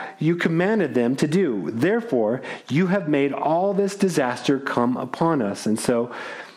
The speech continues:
Jeremiah's just acknowledging, "You are holy and what you do is right." So he recognizes God's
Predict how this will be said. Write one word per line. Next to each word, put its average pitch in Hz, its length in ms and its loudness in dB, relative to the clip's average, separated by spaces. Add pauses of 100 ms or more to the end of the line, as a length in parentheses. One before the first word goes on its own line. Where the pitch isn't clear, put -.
(600)
Jeremiah's 123 460 2
just 131 180 0
acknowledging, 135 580 2
"You 113 160 2
are 127 100 0
holy 113 580 0
and 110 320 2
what 110 240 -2
you 123 120 4
do 113 440 2 (260)
is 107 380 0
right." 113 560 0
So - 140 2
he 117 100 4
recognizes 120 640 0
God's 107 340 -2